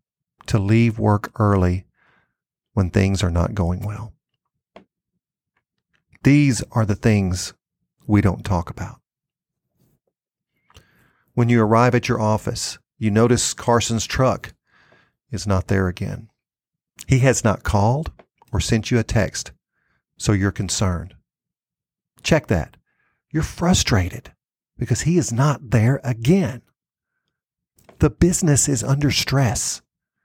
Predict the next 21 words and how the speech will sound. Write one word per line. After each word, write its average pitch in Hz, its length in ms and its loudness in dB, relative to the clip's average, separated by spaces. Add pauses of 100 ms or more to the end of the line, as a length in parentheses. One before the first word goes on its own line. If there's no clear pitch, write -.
(360)
and 113 120 2
your 120 120 2
key - 440 2
employee 131 520 0
is 104 360 -4
out 107 300 -2 (140)
of 104 260 0
the 98 140 -2
office. - 560 -6 (1700)
I 127 80 2
mean, 127 320 2 (1120)
he 180 140 0
should 175 180 2
have 156 140 2
the 127 60 -2
same 156 640 2
sense 147 380 0
of 127 100 0
urgency - 500 -2
you 156 300 2
feel. 101 440 -4